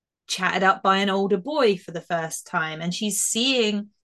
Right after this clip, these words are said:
Pharazôn up close, perhaps in a way that she never has done before. And I don't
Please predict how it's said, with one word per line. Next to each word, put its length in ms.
Pharazôn 640
up 220
close, 440
perhaps 440
in 60
a 40
way 200
that 120
she 160
never 200
has 280
done 200
before. 440
And 300
I 80
don't 120